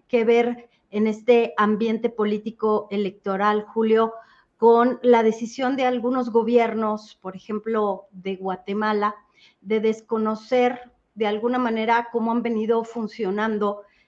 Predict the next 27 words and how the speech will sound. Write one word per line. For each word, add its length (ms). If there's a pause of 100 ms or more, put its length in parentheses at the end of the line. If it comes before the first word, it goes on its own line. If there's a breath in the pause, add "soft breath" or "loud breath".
(140)
pues, 160
las 200
arquitecturas 800
financieras, 720
las 240
que 140
ha 60
marcado 680 (300 loud breath)
el 180
Fondo 520
Monetario 460
Internacional, 1120
el 220
Banco 380
Mundial, 720 (420 soft breath)
eh, 380
el 140
Tesoro 420
estadounidense. 1160 (460)
Y 300
traigo 340
el 120
tema 460
a 140
colación, 560
Julio, 520
porque, 720